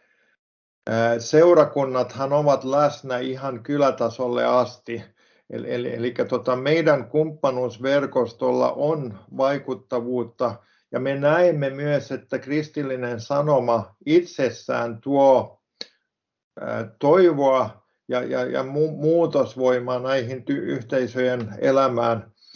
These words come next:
Ja, ja, ää, ajattelen, että yksi lähetysseuran tärkeimmistä voimavaroista ja, ja tota haasteista on, että miten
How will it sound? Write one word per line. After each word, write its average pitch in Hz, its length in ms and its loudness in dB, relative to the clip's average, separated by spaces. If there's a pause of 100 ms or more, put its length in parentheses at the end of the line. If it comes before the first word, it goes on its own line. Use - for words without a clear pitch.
(300)
Ja, 117 120 0
ja, 120 260 0
ää, 117 580 -2 (320)
ajattelen, 139 640 2
että 135 240 -2
yksi 147 580 0
lähetysseuran 131 1120 0
tärkeimmistä 135 760 0
voimavaroista 120 920 0
ja, 120 260 -2
ja 120 140 -6
tota 123 300 -6
haasteista 131 760 0
on, 139 280 2
että 117 420 -4 (1000)
miten 156 720 0